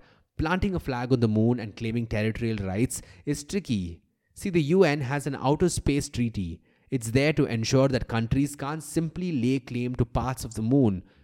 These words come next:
but it doesn't actually prevent them from building structures on the surface. As long as it's not military in nature, they're good to go.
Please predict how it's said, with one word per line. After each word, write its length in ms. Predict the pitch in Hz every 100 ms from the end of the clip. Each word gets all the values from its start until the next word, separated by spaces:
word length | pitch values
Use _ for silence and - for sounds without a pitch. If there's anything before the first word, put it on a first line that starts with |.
| _
but 160 | - 139
it 180 | 139 110
doesn't 400 | 127 135 196 185 -
actually 440 | 131 - - 196
prevent 440 | - 117 160 175
them 220 | 113 120 135
from 220 | 127 104
building 380 | 95 160 196 185
structures 580 | - 135 - 180 170
on 80 | 139
the 80 | 110
surface. 640 | - 139 139 101 - - - _ _ 120
As 180 | 117
long 400 | 151 175 151 139
as 140 | 120 113
it's 160 | 107
not 180 | 131 120
military 460 | 110 135 165 - 120
in 100 | 98
nature, 480 | 98 - 90 101 120
they're 200 | 107 98
good 280 | 95 139 110
to 60 |
go. 300 | 90 85 76